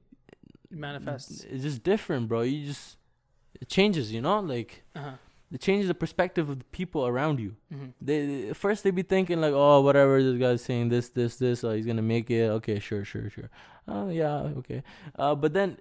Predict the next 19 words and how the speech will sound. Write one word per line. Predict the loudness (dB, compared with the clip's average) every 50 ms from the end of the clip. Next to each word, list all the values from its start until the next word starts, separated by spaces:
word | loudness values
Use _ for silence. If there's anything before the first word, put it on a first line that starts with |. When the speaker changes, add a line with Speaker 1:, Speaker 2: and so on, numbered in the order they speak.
| _ _
Speaker 2:
when | 2 2 2
you | 2 0 0
actually | 2 2 2 0 0 0 0 0
do | 2 4 8 8 10
it, | 8 8 6 -2 _ _ _ _ _ _ _
Speaker 1:
Mm-hmm. | -14 -14 -14 -14 -16 -20 _ _ _ _ _ _ _
Speaker 2:
they're | 4 6 8
like, | 10 10 10 8 4 0 _ _ -14 _ -12 -12 -4 _
"Damn, | 2 4 6 6 8 8 8 8 8 8 8 8
bro, | 6 6 6 6 6 4 0 -4 -8 _ _ -6
what | -4 -4 -4
Speaker 1:
You | 0
Speaker 2:
the | 2 4 4
Speaker 1:
actually | 4 4 0 -4
made | -4 -4 -2 -2
it, | 0
Speaker 2:
fuck? | 0 0 0 -2 -4
Speaker 1:
yeah. | -6 -8 -12 -16 -20 _ _ _
Speaker 2:
How?" | _ -6 -2 0 2 2 2 2 0 -2